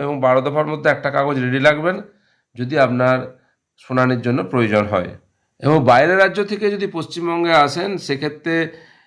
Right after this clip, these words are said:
আহ, যখন এখন এসআইআর হচ্ছেন এবং পশ্চিমবঙ্গের স্থায়ী বাসিন্দা হয়েছেন তখন কিন্তু এসআইআর এর জন্য আপনার বাইরের রাজ্যে দ-, যখন লাস্ট এসআইআর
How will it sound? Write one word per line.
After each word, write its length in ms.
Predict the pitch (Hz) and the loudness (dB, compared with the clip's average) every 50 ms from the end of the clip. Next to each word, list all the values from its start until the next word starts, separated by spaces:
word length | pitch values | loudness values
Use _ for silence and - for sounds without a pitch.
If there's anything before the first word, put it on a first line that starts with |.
| _ _ - | _ _ -6
আহ, 240 | 131 131 131 131 123 | -2 2 2 2 2
যখন 280 | 139 151 139 156 151 | 2 2 2 4 4
এখন 300 | 143 139 139 139 175 170 | 4 2 2 0 0 0
এসআইআর 380 | 165 160 147 156 160 151 151 147 | 2 0 0 0 0 2 2 2
হচ্ছেন 420 | 147 147 143 143 - 175 175 170 | 0 -2 -2 -2 -4 -4 -2 -2
এবং 100 | 165 151 131 | -2 -2 -2
পশ্চিমবঙ্গের 440 | 143 135 139 139 147 143 143 143 | -2 -4 -2 -2 -2 -2 -2 -2
স্থায়ী 280 | 135 139 - 123 127 131 | -4 -4 -2 0 0 0
বাসিন্দা 380 | 131 131 127 131 135 131 127 127 | 0 -2 -4 -4 -4 -2 0 0
হয়েছেন 300 | 123 127 127 165 175 165 | 0 0 0 -2 -4 -4
তখন 340 | - 131 127 123 170 180 180 | -4 -4 -4 -2 -2 -2 -2
কিন্তু 280 | 175 175 170 160 175 | -2 -4 -2 -2 0
এসআইআর 340 | 165 143 127 127 139 135 139 | 0 0 0 2 2 0 0
এর 120 | 139 131 120 | 0 -2 -4
জন্য 260 | 127 131 127 147 160 | -4 -4 -2 0 0
আপনার 240 | 151 127 131 135 123 | 0 2 2 0 0
বাইরের 400 | 104 101 101 104 117 127 135 139 | 2 0 2 2 2 2 2 2
রাজ্যে 280 | 143 139 127 123 139 | 0 0 0 -2 -6
দ-, 200 | 123 104 - - - _ _ _ _ _ _ _ _ - | -6 -6 -10 -14 -16 _ _ _ _ _ _ _ _ -6
যখন 320 | - 120 113 135 127 113 | -4 -2 0 2 2 2
লাস্ট 300 | 104 113 147 185 185 185 - | 4 4 4 4 2 0 -6
এসআইআর 640 | - 139 131 135 135 127 127 127 123 120 113 - | -8 -6 -6 -4 -2 -2 -2 -2 -2 -4 -6 -8